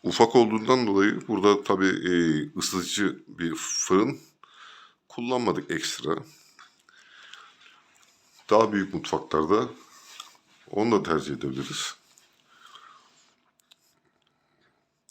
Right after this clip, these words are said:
Fırının sağ ve sol tarafında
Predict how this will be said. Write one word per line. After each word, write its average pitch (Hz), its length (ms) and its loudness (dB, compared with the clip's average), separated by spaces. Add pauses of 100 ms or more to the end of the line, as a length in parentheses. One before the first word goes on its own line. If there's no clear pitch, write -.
(1080)
Fırının 110 420 -6
sağ 120 320 2
ve 117 80 2
sol 117 280 -2
tarafında 95 640 0